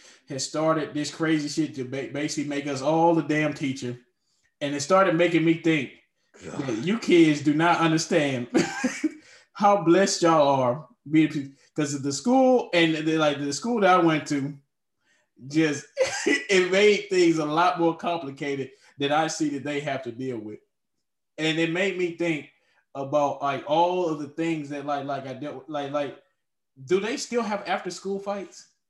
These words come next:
Speaker 1: Do they still have those?
Speaker 2: You know they should. Well,
Speaker 1: That
Speaker 2: right
Speaker 1: was
Speaker 2: now, I don't, I don't think they do.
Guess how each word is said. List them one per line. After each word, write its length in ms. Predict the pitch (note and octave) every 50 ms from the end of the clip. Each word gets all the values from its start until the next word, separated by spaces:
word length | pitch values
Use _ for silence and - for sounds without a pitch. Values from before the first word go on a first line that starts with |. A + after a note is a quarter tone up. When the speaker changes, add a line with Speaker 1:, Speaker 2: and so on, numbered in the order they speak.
| _ _ _ _ _ _ _ _ _ _ _ _ _ _ _ _ _ _ _ _ _ _ _ _ _ _ _ _ _ _ _ _ _ _ _ _ _ _ D#3
Speaker 1:
Do 140 | D3 F#3 G#3+
they 140 | A#3 C4+ -
still 220 | - B3+ B3+ A3+
have 320 | - F3+ F#3+ G#3 A3+ A3+
those? 440 | A3+ A3 A3 A3+ A#3 C4 C4+ - _ _ _ _ _ _ _ _ _ _ _ _ _ _ _ _ _ _ _ _ _ _ _ _ _ _ _ _ _ _ _ _ _ _ _ _ _ _
Speaker 2:
You 200 | - G3+ G#3+ F#3+
know 220 | D3 C#3+ C#3+ C3+ B2+
they 180 | A#2+ A#2 A2+
should. 500 | A2 - - B2 B2 B2+ B2+ A#2+ A2+ - - -
Well, 360 | F3+ A3+ B3+ B3 A#3 A3+ G3
Speaker 1:
That 80 | G#3 G#3+
Speaker 2:
right 120 | A#3 A#3+ B3
Speaker 1:
was 140 | B3+ C4 D#4
Speaker 2:
now, 80 | D4+
I 100 | - F#4+ D4
don't, 160 | - E4+ -
I 160 | D4 - D4 D#4
don't 160 | D#4+ D4+ A#3+
think 160 | D#4 D4+ C#4 C#4+
they 140 | D4 C#4 B3
do. 320 | D4+ F4 F#4 D4 F3 -